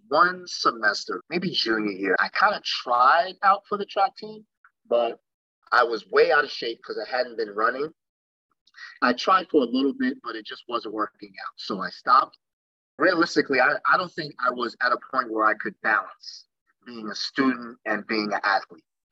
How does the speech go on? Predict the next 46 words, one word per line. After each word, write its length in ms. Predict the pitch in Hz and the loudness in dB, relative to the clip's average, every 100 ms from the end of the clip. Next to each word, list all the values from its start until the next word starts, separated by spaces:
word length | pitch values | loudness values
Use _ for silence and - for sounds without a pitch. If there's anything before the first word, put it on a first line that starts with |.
| _ _ _ _ | _ _ _ _
I 140 | 113 120 | 2 4
don't 160 | 123 | 4
think 180 | 127 117 | 2 2
I 80 | 113 | 4
was 240 | 107 101 98 | 4 2 0
mentally 420 | 117 123 131 110 | -2 0 2 2
at 80 | 104 | 2
a 60 | |
point 340 | 101 - 110 104 | -2 -6 -6 -2
where 180 | 101 104 | -2 -2
I 120 | 104 | -4
could 200 | - - | -8 -14
do 280 | 117 107 101 | -10 -10 0
both 280 | 117 107 | 4 4
successfully. 760 | - - - - 104 - 90 - _ _ _ _ _ | 2 -6 -4 -2 -2 -2 -6 -10 _ _ _ _ _
It 120 | 123 - | -8 -4
probably 400 | 139 135 131 123 | 2 2 0 -10
was 200 | 110 104 | -12 -12
a 40 | 95 | -10
good 160 | 113 117 | -10 -10
thing 180 | 110 104 | -10 -8
that 120 | 95 92 | -6 -6
I 80 | 92 - | -8 -8
did, 160 | 107 98 - | -10 -10 -10
but 180 | 98 - _ - | -10 -10 _ -2
I 80 | 262 | -2
could, 280 | - 262 262 | 0 0 4
I, 200 | 170 - - _ | 4 2 -4 _
now 320 | 139 214 294 | 0 2 4
I 100 | 147 | 2
know 140 | 135 143 | 2 0
I 100 | 117 | 0
totally 320 | 151 147 101 | 2 0 0
could 240 | - 131 - | 0 -2 -2
have, 160 | - - _ _ _ | -14 -16 _ _ _
but 140 | - 180 _ - | -12 -12 _ -20
it's 160 | 143 | -2
psychological. 640 | 165 156 143 127 117 _ _ _ | 0 0 2 2 0 _ _ _
I 60 | - - | -16 2
psyched 160 | 151 - | 2 4
myself 340 | 123 - 123 120 | 0 2 0 2
out. 160 | 110 - | 0 0
It's 100 | - | 4
one 160 | 240 | 6
of 60 | 220 | 8
the 160 | 151 | 6